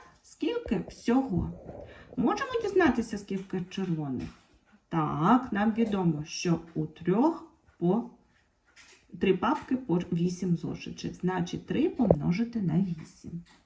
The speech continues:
Так, далі. У двох зелених папках по чотири зошити. Значить, два по чотири. Три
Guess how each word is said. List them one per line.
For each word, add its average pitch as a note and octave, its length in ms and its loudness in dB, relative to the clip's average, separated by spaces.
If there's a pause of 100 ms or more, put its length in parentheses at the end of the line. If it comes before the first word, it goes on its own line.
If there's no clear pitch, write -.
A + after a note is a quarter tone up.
(1800)
Так, F#3 580 2 (540)
далі. F#3 640 2 (960)
У G#3 100 -4
двох B3 380 0
зелених A#3+ 560 4
папках A#3+ 500 2
по G#3 100 -4
чотири F3+ 600 2
зошити. - 800 -2 (880)
Значить, F3 440 0
два D#3+ 560 4 (260)
по E3+ 160 0
чотири. F3+ 800 2 (2000)
Три C4 180 4